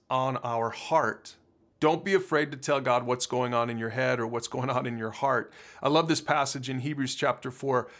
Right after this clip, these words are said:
The author writes, "So then, since we have a great high priest who has entered heaven," Jesus, that is, the Son of God,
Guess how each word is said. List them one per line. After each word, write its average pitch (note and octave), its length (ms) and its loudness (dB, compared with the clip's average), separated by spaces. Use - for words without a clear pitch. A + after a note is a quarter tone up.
The D3+ 100 2
author D#3 260 4
writes, C#3+ 420 4
"So F3+ 280 4
then, D#3 220 4
since F3 360 2
we E3+ 120 2
have D3 180 4
a C3+ 80 2
great C3 500 2
high D3 280 0
priest D3+ 540 -2
who C#3+ 120 0
has A#2+ 240 0
entered C#3+ 380 -2
heaven," B2 420 -2
Jesus, B2 480 -2
that A2 180 0
is, A2 160 -4
the A#2+ 80 -10
Son A#2 240 -2
of A2 80 -8
God, A2 280 -2